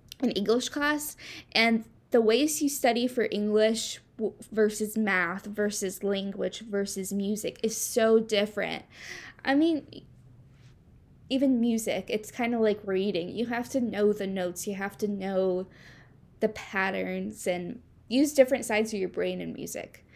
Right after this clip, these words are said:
And then with writing, you can't just study equations or study sentence structures. I mean, that's helpful when studying ling-, linguistics.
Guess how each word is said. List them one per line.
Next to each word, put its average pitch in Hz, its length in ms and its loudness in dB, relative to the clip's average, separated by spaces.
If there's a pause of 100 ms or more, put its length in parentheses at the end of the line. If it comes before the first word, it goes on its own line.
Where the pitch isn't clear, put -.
(280)
And 233 200 0
then 233 100 0
with 233 220 -6
writing, 226 420 4
you 202 160 -2
can't - 360 0
just - 360 -6 (960)
study 196 920 0 (760)
equations 208 720 2
or 180 80 0
study - 540 0
sentence 240 640 0
structures. 196 460 -4
I 196 60 2
mean, 185 180 -2
that's 185 240 -4
helpful 190 420 -2
when 185 180 0
studying 175 540 -6
ling-, 185 220 -4 (340)
linguistics. 196 840 -2